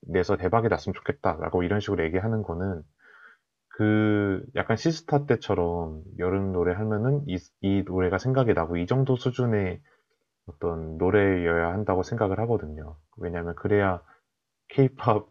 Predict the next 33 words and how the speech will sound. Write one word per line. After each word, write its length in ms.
팬들끼리라도 880
"아, 200
그때 280
그런 260
노래가 280
있었지." 300
하면서 260
추억할 300
수 320
있는 420
거니까요. 580
그래서 440
약간 500
마트나 440
식당이나 560
어디서 340
가도 240
들을 220
수 140
있을 200
정도로 420
되게 400
높은 420
차트인을 640
할 100
수 220
있을 300
만큼 460
대중성이 540
있는 160
노래였으면 420
좋겠다라고 640
생각합니다. 640